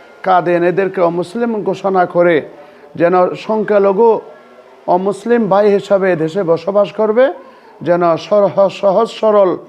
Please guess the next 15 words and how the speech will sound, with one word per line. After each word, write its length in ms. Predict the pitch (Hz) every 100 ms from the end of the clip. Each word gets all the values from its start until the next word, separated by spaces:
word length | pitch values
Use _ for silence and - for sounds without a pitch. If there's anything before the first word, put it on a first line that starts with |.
| - - -
মুসলমানরা 720 | 175 170 220 202 196 190 180
এদের 260 | 160 180 160
ধোঁকায় 320 | 190 190 185 185
পড়ে 320 | 226 208 156 - - - -
যেন 240 | 139 165 175
এরা, 420 | 170 160 175 151 - - - -
মানে, 200 | 151 160
সহজ 340 | - 190 175 185
সরল 340 | - 202 185
মুসলমানরা 600 | 170 170 208 196 185 180
বিভ্রান্ত 500 | 147 156 160 190 190
না 220 | 196 202
হয় 260 | 208 240 302 - - - - - -
এবং 260 | 185 240 240
এরা 420 | 208 233 240 160